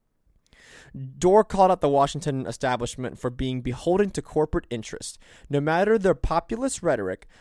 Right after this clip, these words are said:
on the Democrat side, he argued many voters, um, captivated by certain, are, um, captivated by certain politicians. However, Dore argued, they often end up disappointed when their candidates align with Speaker of the House Nancy Pelosi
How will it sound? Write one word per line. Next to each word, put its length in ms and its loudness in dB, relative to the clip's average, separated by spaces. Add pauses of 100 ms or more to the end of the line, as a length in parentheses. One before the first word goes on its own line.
(140)
on 100 2
the 80 4
Democrat 560 0
side, 340 0 (340)
he 260 2
argued 420 2
many 260 0
voters, 600 2 (400)
um, 340 2 (380)
captivated 480 2
by 100 2
certain, 340 -2 (480)
are, 280 4
um, 160 -2
captivated 560 0
by 100 2
certain 320 -4
politicians. 720 0 (260)
However, 480 2
Dore 520 0
argued, 480 -2 (360)
they 100 0
often 400 2
end 220 0
up 100 -6
disappointed 720 -4 (640)
when 180 -2
their 100 -2
candidates 440 -2
align 500 0
with 120 -6
Speaker 640 -8
of 100 -4
the 80 0
House 360 -2
Nancy 240 -8
Pelosi 640 -2